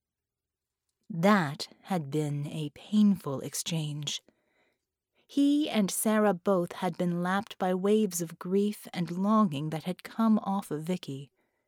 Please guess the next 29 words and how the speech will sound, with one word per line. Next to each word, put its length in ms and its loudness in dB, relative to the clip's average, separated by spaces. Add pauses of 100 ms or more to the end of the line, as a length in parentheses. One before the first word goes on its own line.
(480)
It 140 0
was 200 0
only 300 2
Sarah's 460 0
moderating 640 4
influence, 720 -2 (340)
John 280 0
suspected, 720 -6 (640)
that 200 4
kept 340 -6
him 180 2
from 240 0
being 240 0
completely 800 -4
overwhelmed. 760 -2 (920)
He 200 4
did 200 0
his 220 0
best 480 -2
trying 340 2
to 80 -4
counsel 500 0
her 320 -8 (540)
and 240 0
comfort 520 0
her 320 -8 (280)
without 380 2
being 220 2
patronizing. 880 -6